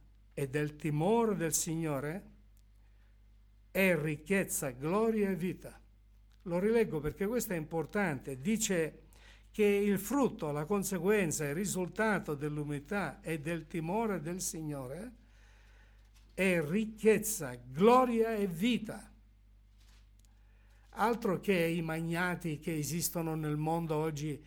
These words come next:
e che si contendono il dominio del mondo. Questa gloria, questa ricchezza è la vita vera. Dio la offre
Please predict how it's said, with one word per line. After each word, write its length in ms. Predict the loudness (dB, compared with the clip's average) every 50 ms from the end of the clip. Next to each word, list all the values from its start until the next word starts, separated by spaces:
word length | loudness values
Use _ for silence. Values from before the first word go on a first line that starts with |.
| -20 -20 -10
e 140 | -8 -8 -4
che 100 | -2 -2
si 200 | 0 0 -2 -2
contendono 800 | -2 -4 -4 -4 -2 2 2 4 4 4 2 0 -2 -2 -2 -4
il 100 | -4 -4
dominio 640 | -2 -2 -2 0 0 2 2 2 2 2 0 0 -2
del 240 | -2 -4 -4 -4 -4
mondo. 560 | -4 -4 -6 -6 -8 -10 -10 -12 -14 -16 -20 -20 -20 -20 -20 -20 -20 -20 -20 -20 -20 -20 -20 -20 -20 -20 -20 -20 -20 -20 -20 -20 -20 -20 -20 -20 -20 -20 -20 -20 -20 -20 -20 -20 -20 -20 -20 -10
Questa 680 | 2 4 4 4 4 2 2 2 4 4 6 4 4 2
gloria, 720 | -2 -2 2 6 6 6 8 6 4 4 4 2 0 2
questa 360 | 2 0 0 0 0 0 0
ricchezza 640 | 0 0 -2 -2 0 0 0 0 -2 -2 -2 -4 -4
è 140 | -4 -2 -2
la 180 | 0 0 -2
vita 440 | -2 -2 0 -2 -2 0 -2 -6 -6 -4
vera. 480 | -2 0 0 0 -2 -2 -6 -8 -12
Dio 300 | -10 -6 -4 -2 -2 -2
la 160 | -2 -2 -2
offre 420 | -2 -4 -6 -10 -10 -10 -10 -10